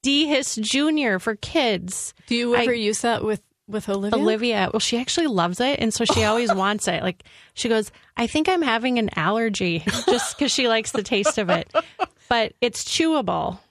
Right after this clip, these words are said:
Speaker 2: Oh.
Speaker 1: And it's the exact same ingredients in a lower dose.
Speaker 2: Okay.
Speaker 1: Could be for adults, too, that don't like to swallow, but it's
Speaker 2: That's a
Speaker 1: most,
Speaker 2: great
Speaker 1: it's
Speaker 2: idea.
Speaker 1: ideal for kids.
Speaker 2: Yes.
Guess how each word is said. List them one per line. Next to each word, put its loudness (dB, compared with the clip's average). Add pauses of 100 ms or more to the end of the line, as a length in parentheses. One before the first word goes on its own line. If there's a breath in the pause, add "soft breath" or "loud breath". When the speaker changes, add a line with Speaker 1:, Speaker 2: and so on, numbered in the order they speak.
(100)
Speaker 2:
Oh. 0
Speaker 1:
And 2
it's -2
the 0
exact 0
same 0
ingredients 0
in 0
a 0
lower 0
dose. -4
Speaker 2:
Okay. 0
Speaker 1:
Could 2
be 0
for 2
adults, 0
too, 2
that 0
don't 0
like 0
to -8
swallow, 0
but 2
it's -2 (140)
Speaker 2:
That's 4
a 4
Speaker 1:
most, 2
Speaker 2:
great 0
Speaker 1:
it's -2
Speaker 2:
idea. 4
Speaker 1:
ideal 2
for -4
kids. -4
Speaker 2:
Yes. -2